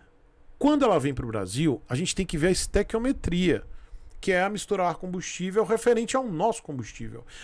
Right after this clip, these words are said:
Porque o nosso combustível é diferente do combustível do Paraguai, da Argentina, da Colômbia, entendeu? Da Bolívia, de qualquer outro país desse aí, Peru, Chile, sei lá, é, é diferente. Então essa é a minha preocupação. Então a gente tem que observar isso, tá?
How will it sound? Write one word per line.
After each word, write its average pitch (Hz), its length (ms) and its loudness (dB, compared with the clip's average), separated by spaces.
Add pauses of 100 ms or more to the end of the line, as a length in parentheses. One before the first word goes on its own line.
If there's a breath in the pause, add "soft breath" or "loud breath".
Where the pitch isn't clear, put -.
Porque - 160 0
o - 20 6
nosso 226 220 4
combustível 185 400 0
é - 20 -4
diferente 202 500 0
do 143 120 -4
combustível 135 420 -4
do 127 80 -6
Paraguai, 143 540 2
da 110 100 -2
Argentina, 143 720 -4
da 117 140 -10
Colômbia, 143 680 0 (580 loud breath)
entendeu? 139 380 -4
Da 123 120 -6
Bolívia, 147 680 -2 (240)
de - 180 -18
qualquer - 260 0
outro - 180 -2
país 190 280 6
desse 156 300 2
aí, 131 180 0 (400 loud breath)
Peru, 180 480 2
Chile, 190 640 -2
sei 180 160 -4
lá, 170 160 -4 (140)
é, - 140 -2 (240)
é 214 160 4
diferente. 220 680 2 (260 loud breath)
Então 170 300 -6
essa 196 300 2
é - 0 -
a - 20 -4
minha 202 140 -2
preocupação. 185 580 -6 (500)
Então 156 140 -2
a - 20 0
gente 165 220 -6
tem 185 80 -4
que 180 100 -6
observar 175 480 0
isso, - 360 -6 (480)
tá? 151 200 -12